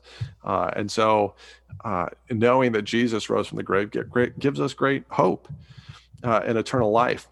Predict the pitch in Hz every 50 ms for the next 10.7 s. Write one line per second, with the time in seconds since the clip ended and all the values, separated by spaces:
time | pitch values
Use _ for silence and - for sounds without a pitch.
0 | _ _ _ _ _ _ _ _ _ _ _ - - 127 - - 143 143 151 151
1 | 151 165 160 - 165 147 156 147 143 131 117 127 127 143 156 156 131 120 - 117
2 | 120 120 139 156 156 120 123 117 127 143 131 - 131 117 107 101 - 120 120 135
3 | 127 - 127 107 107 110 127 139 - 131 117 - - - 113 113 113 107 - -
4 | 135 117 - 120 123 - 123 127 107 101 101 98 107 113 117 117 107 117 110 -
5 | 104 101 95 95 95 - 120 123 131 135 135 110 - 120 110 131 131 110 117 117
6 | - - - - 110 110 101 98 92 101 95 98 87 92 98 - - - - -
7 | - - 131 80 - - 110 - 101 98 - - - 139 151 135 104 92 92 107
8 | - - - _ - - - - - - - - - - - - _ _ _ _
9 | _ - - 123 117 127 127 123 120 117 113 110 110 139 131 131 127 - 123 113
10 | - - 117 101 101 - - 143 147 - - 101 107